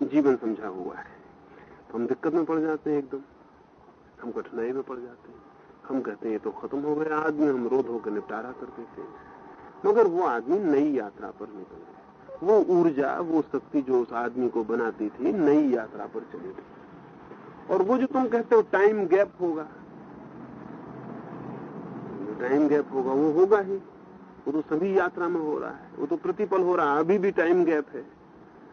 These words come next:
अभी भी टाइम गैप है। तुम यहाँ आए हो, तुम यहाँ से वही आदमी थोड़ी वापस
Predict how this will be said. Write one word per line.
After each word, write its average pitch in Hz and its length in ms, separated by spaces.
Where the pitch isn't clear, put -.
अभी 131 240
भी 180 140
टाइम 147 320
गैप 123 280
है। 123 120
तुम 143 100
यहाँ 139 440
आए 123 100
हो, 180 180
तुम 196 240
यहाँ 175 220
से - 120
वही 165 300
आदमी 165 300
थोड़ी 220 260
वापस 156 300